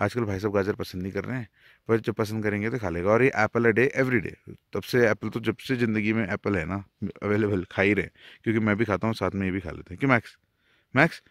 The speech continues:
एप्पल खाएगा? मैक्स का तो फेवरेट एप्पल है ना। तो दोस्तों ये डाइट है जो आपने अपनी पपी को देनी है लगातार। ठीक है, आप इसमें हल्का फुल्का वेरिएशन कर सकते हो, इतना तो आप समझदार हो ही। बाकी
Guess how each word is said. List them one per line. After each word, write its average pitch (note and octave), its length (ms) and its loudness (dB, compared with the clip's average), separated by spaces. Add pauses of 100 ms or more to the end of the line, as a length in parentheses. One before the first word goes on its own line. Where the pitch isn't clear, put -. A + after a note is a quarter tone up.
(160)
एप्पल C#3 200 2
खाएगा? D#3 280 -4 (440)
मैक्स - 280 -10
का E3 120 -12
तो E3 60 -6
फेवरेट G2+ 440 2
एप्पल F#2 280 -8 (340)
है G#2 60 -6
ना। A#2 100 -6 (400)
तो A#2+ 80 -8
दोस्तों C3+ 300 4
ये C#3+ 200 6
डाइट A2 260 6
है G#2 120 4
जो A2+ 140 2
आपने A2 140 -2
अपनी A2+ 140 -4
पपी G2+ 240 -6
को G#2 100 -2
देनी G2 180 -2
है C3 60 -2
लगातार। F#2+ 680 0 (300)
ठीक A2 140 -6
है, A#2+ 60 0
आप A#2 240 2
इसमें C3+ 180 -4
हल्का A#2+ 180 -4
फुल्का A#2+ 200 -2
वेरिएशन A2 400 0
कर G2 100 -2
सकते F#2+ 260 -4
हो, G#2+ 100 2
इतना G#2 180 -4
तो G#2 100 -2
आप G#2 120 2
समझदार F#2+ 420 -2
हो G2 100 0
ही। B2+ 180 -2 (460)
बाकी G#2+ 640 -2